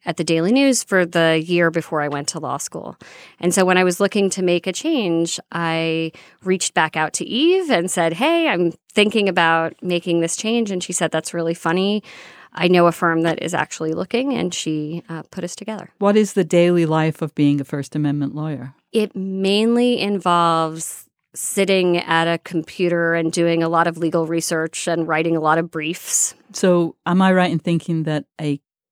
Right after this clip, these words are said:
Speaker 2: company, like the company that you work for, has clients who are perhaps publications of various kinds, and they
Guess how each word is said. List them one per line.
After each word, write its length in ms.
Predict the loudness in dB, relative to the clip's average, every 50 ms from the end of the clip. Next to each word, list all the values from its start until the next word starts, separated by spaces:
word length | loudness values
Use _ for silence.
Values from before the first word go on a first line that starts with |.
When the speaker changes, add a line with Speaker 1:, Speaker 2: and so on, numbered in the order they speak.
| _ -20
Speaker 2:
company, 560 | -8 -4 -4 -4 -2 -2 -2 -2 -2 -2 -2
like 180 | -2 -4 -4 -6
the 80 | -6
company 300 | -6 -4 -4 -4 -2 -4 -2
that 120 | -2 -4
you 100 | -4 -4 -4
work 180 | -4 -6 -6
for, 200 | -6 -6 -6 -6
has 260 | -6 -6 -8 -8 -8 -10
clients 600 | -10 -8 -6 -4 -2 -2 -2 -2 -4 -6 -8 -6
who 180 | -4 -4 -4
are 400 | -2 -2 -2 -2 -2 -2 -2 -4 -6 _ -20 -20 -20 -20 -20 _ _ _ _ _ _ _ _ _ _ _ _ _ -4
perhaps 600 | -2 0 2 2 2 0 0 -4 -6 -6 -6 -8 _ _ -4
publications 640 | -2 0 0 0 0 0 0 0 2 2 0 0 0
of 80 | -2
various 320 | 0 0 0 0 0 -2 -4
kinds, 480 | -4 -2 0 2 4 4 4 4 4
and 200 | 2 2 2 2
they 520 | 2 2 4 4 4 4 2 0 -2 -6